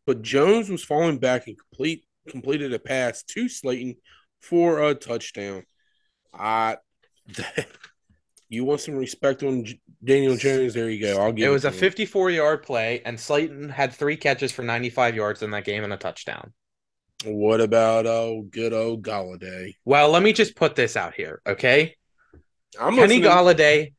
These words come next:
Speaker 2: Kenny Golladay has twenty-seven yards this entire season with the Giants, right?
Speaker 1: Yeah.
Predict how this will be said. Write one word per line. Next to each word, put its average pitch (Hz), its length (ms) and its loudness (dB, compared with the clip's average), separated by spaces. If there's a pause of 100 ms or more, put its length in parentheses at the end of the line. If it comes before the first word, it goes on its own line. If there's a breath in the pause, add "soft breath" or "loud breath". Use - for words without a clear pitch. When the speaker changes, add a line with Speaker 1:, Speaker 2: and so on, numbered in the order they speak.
(260)
Speaker 2:
Kenny 214 220 0
Golladay 160 380 4
has - 240 -12
twenty-seven 180 760 -2
yards 131 360 -2
this 113 300 -10
entire 120 360 0
season 104 400 -8
with 101 100 -8
the 110 60 -14
Giants, 90 480 -10
right? 139 340 0 (760)
Speaker 1:
Yeah. 113 340 0